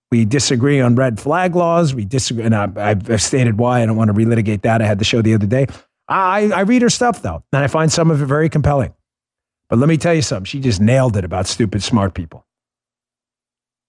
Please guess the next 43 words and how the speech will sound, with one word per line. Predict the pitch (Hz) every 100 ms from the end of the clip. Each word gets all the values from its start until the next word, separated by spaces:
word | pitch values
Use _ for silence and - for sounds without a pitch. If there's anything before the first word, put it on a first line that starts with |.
| -
These | 139 139
are | 165
people | - 151 165
who | 147
got | 143 131
a |
degree | 117 120 139 156 165
in | 156
economics | 135 135 135 143 127 -
from | 117
Harvard | 107 139 139 101 92
who |
tell | 104 127 113
the | 104
carpenter | - 131 131 120 107
what's | 98 104 -
best | 123 110
for | -
his | 107 -
carpentry | 113 110 - - 104
business, | 98 92 95 -
yet | 110
have | 101
never | 117 120 120
made | 117 110
a |
table | 104 120 117 101
their | 92 90
entire | 90 98 95 95
life. | 90 78 - _ _ _ _ _ _ _ _ _ _ _
That's | - 139 -
the | 156
left. | 151 156 - - _ _ _ _ _ _ _ _ _ _ _ _ _ _
And | 110 104
the |
danger | 104 135 160 110 107
is | 104
they | 107
want | 110 110
to |
control | 107 110 - 107 101 92
all | - 123 131 135 135 131
the | 117 120